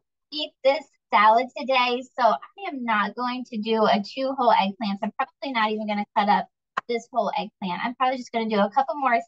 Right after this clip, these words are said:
slices that'll fit into my pan here and call it a day with that, just 'cause I don't wanna waste,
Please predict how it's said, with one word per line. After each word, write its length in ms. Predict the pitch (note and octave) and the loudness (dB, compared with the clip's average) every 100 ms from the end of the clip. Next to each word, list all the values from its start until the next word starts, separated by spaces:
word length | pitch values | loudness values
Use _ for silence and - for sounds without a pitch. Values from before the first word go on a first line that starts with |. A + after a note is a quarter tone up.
| - | -2
slices 600 | G#3 G#3+ - G3 F#3+ G3 _ _ _ _ | -2 -2 -4 -6 -4 -8 _ _ _ _
that'll 240 | A3+ A3 G#3+ - | 2 4 2 -2
fit 120 | A3+ | -4
into 760 | G#3 A#3 - A3 G3+ G3 G3 - _ _ | -4 -8 -8 -4 -2 -2 -4 -10 _ _
my 320 | A3 A#3 G#3+ G#3 - | -2 0 0 -2 -6
pan 300 | G3 F#3+ G#3 | -4 -4 -4
here 260 | F#3 F3 - | -2 -2 -2
and 120 | G#3+ G3+ - | -8 -10 0
call 240 | G#3 G3 | 2 2
it 240 | F#3+ F3+ - | -2 -4 -6
a 100 | G#3 | -8
day 480 | G3+ G3+ G3 G#3 G3+ F#3 - | -6 -2 0 0 -6 -12 -8
with 160 | G3+ G#3 - | -6 -4 -4
that, 220 | - - - _ | -6 -6 -14 _
just 120 | _ | _
'cause 100 | E4 D#4 | -8 -4
I 60 | |
don't 180 | A#3 A3+ | 0 0
wanna 200 | G3+ G#3 | 0 -4
waste, 360 | F3+ C#3 - | -6 -12 -16